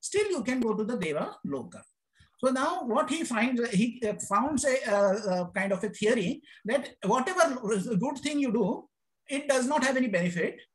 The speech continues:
Whatever wrong thing you do, it does not have benefit. And he sees somebody who has done good and he has gone to the hell. But he does not see the whole ka-, ka-, ka-, karmic,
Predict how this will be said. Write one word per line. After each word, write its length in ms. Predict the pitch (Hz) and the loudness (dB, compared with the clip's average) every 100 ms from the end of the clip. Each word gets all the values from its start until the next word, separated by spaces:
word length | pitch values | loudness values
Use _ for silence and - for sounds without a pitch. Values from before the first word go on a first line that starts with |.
| _ | _
Whatever 440 | 196 240 294 285 240 | -4 0 4 4 4
wrong 320 | 208 277 294 | 2 2 -2
thing 140 | 294 269 | -2 -2
you 100 | 226 | 0
do, 140 | 269 | -2
it 80 | 277 | -2
does 140 | 247 | 0
not 160 | 220 180 | 0 0
have 160 | 170 | -2
benefit. 300 | 139 127 131 123 | -4 -6 -8 -4
And 140 | 214 | 4
he 100 | 240 | 4
sees 240 | 254 320 285 | 4 0 -2
somebody 280 | 285 277 294 | 0 -2 -2
who 80 | |
has 120 | 285 233 | -2 -2
done 300 | 226 214 220 | 0 0 0
good 220 | 269 202 240 - - | 0 0 -6 -16 -2
and 80 | |
he 60 | 226 | 0
has 140 | 262 | 2
gone 240 | 214 220 226 | 0 0 0
to 60 | 233 | 0
the 140 | 359 - _ | -2 -4 _
hell. 240 | - 170 117 - _ - 196 | -2 -2 -2 -12 _ -20 -2
But 180 | 311 320 | 0 0
he 120 | 349 | 2
does 180 | 269 240 | 2 2
not 200 | 349 - | -2 -2
see 200 | 330 359 | -4 -2
the 100 | 277 | -2
whole 360 | 254 285 359 | -2 -2 -2
ka-, 140 | 349 - - | -6 -18 -10
ka-, 220 | 226 202 175 196 - | -8 -8 -4 -6 -4
ka-, 60 | 185 | -4
karmic, 480 | 190 185 196 269 | 0 0 2 0